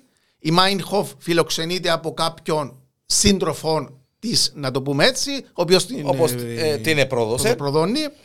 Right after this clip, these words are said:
Speaker 1: Έτσι, το τέλος του Ιου-, τέλος του Ιούνιου του εβδομήντα δύο, ολόκληρη η ηγετική ομάδα της πρώτης γενιάς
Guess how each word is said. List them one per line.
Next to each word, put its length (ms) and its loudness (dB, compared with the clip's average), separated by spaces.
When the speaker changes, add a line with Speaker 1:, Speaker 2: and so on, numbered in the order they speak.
Speaker 1:
Έτσι, 320 0
το 320 4
τέλος 300 2
του 120 -4
Ιου-, 520 -2
τέλος 240 2
του 80 -6
Ιούνιου 280 0
του 80 -2
εβδομήντα 500 -2
δύο, 380 -2
ολόκληρη 520 4
η 80 2
ηγετική 320 -4
ομάδα 380 2
της 240 -6
πρώτης 360 -2
γενιάς 640 -2